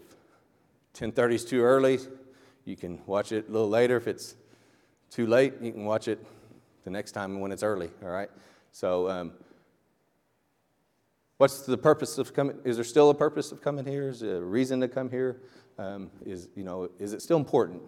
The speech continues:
for us to come together? 'Cause, you know, you, I, I'll just tell you, some of the best church services I've ever had, I'm in a car by myself,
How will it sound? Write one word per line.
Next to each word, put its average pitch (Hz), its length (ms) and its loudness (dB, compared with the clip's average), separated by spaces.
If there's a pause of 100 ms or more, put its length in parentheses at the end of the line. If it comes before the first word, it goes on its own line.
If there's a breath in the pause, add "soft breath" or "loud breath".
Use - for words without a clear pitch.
(720 loud breath)
for 92 200 -4
us 92 200 -6
to - 160 -14 (200)
come 95 220 -8
together? 78 420 -12 (120)
'Cause, 92 180 -12
you 104 120 -6
know, 101 200 -2
you, 95 300 -8 (960 loud breath)
I, 92 120 -6
I'll 110 220 -2
just 107 200 -8
tell 110 100 0
you, 110 60 -2
some 113 160 -6
of 107 80 -4
the 101 80 -2
best 110 360 -2
church 120 280 -2
services 107 380 -2
I've 107 160 0
ever 104 220 0
had, 107 520 0
I'm 104 120 -6
in 107 100 -4
a 95 80 -6
car 107 260 4
by 101 100 2
myself, 98 540 -6